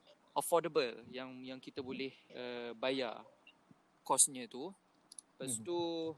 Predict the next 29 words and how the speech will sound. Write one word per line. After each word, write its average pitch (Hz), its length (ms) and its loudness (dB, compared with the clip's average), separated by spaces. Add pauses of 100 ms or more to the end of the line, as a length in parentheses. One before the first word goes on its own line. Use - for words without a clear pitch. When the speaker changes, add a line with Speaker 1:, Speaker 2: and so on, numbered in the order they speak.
(220)
Speaker 1:
um, 139 560 -8 (1040)
jadi 165 160 4
bila 233 240 0
kita 254 160 -4
dah 196 200 8 (440)
eksperimen 180 720 -2
kan, 139 200 -4 (360)
maksudnya 143 320 -10
kita 147 240 -8
dah 139 80 -6
suntik - 480 -6 (320)
ramai-ramai 123 480 -6
kepada 120 160 -8
manusia 120 560 -8 (480)
dan 143 240 4 (240)
kita 156 240 -8
baru 156 240 -2
dapat, - 320 0 (640)
uh, 127 400 -4
maklum 139 400 -4
balas 147 320 -2
bahawa 139 400 -8
ada, 190 720 -2 (640)
uh, 127 400 0
seperti - 400 -6
yang 143 80 -6
Saudara 143 320 -4
Amir 147 240 -2
sebut, 165 320 -6